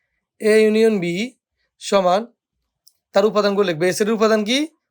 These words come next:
ওয়ান থ্রি ফাইভ। বি সেটের উপাদান কি? টু ফোর সেভেন। লেখার পরে আমরা এগুলোর কি করব? সংযোগ সেট নির্ণয় করব। এই যে মাঝখানে যদি ইউনিয়ন থাকে,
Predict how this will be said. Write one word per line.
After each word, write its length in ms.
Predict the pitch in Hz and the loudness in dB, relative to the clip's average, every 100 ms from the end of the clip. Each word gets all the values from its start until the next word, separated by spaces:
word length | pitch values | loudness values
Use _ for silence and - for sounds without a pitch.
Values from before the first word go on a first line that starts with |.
| - | -4
ওয়ান 240 | 185 208 | 0 0
থ্রি 160 | 202 214 | -2 -6
ফাইভ। 400 | 208 196 185 190 196 196 _ _ _ _ _ _ | -2 0 0 0 -6 -14 _ _ _ _ _ _
বি 100 | 180 180 | -10 -6
সেটের 200 | 202 214 | -4 -2
উপাদান 260 | 208 208 | 0 0
কি? 140 | 185 196 214 _ _ _ _ - | -2 -6 -8 _ _ _ _ -4
টু 80 | 208 | -2
ফোর 200 | - 208 | -2 -4
সেভেন। 380 | - 196 180 190 185 _ _ _ _ _ _ _ _ _ _ _ _ _ _ _ _ _ | -2 -2 0 -2 -6 _ _ _ _ _ _ _ _ _ _ _ _ _ _ _ _ _
লেখার 320 | 165 175 226 | -4 -2 -2
পরে 280 | 220 220 170 240 - _ | 0 0 0 -4 -10 _
আমরা 220 | 165 185 208 | -6 -2 -2
এগুলোর 260 | 202 220 | 0 -2
কি 100 | 220 | -4
করব? 200 | 240 254 170 | -4 -2 -2
সংযোগ 540 | 143 185 190 190 214 214 | -2 -2 -2 -4 -4 -4
সেট 300 | - 214 240 | -4 -2 -2
নির্ণয় 340 | 233 269 196 127 | -4 -2 0 -2
করব। 240 | 139 123 135 _ _ _ _ _ _ _ _ _ _ _ _ _ _ _ | -4 -14 -18 _ _ _ _ _ _ _ _ _ _ _ _ _ _ _
এই 160 | 220 247 | 0 2
যে 120 | 277 | 0
মাঝখানে 320 | 240 - 247 | 0 0 -4
যদি 140 | 247 240 | -2 -4
ইউনিয়ন 340 | 226 240 247 226 | -2 -2 -2 -2
থাকে, 420 | 156 135 156 | -6 -12 -12